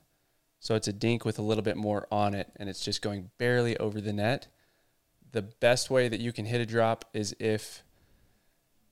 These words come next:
the peak of the ball is at the net and it starts heading downwards once it's reached the net.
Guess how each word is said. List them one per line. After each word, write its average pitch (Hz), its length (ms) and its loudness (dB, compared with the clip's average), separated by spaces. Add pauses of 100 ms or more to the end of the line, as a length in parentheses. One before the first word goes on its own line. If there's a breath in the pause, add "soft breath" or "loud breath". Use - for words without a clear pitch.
(640)
the 120 180 0
peak - 360 -2
of 156 120 0
the 156 100 0
ball 151 440 6 (340 loud breath)
is 113 200 0
at 117 200 4
the 113 80 0
net 110 220 2
and - 80 -4
it 104 80 -2
starts - 300 0
heading 107 300 0
downwards 101 680 0
once 107 200 -4
it's - 160 -8
reached - 440 -6 (240)
the 98 100 -10
net. 92 340 -8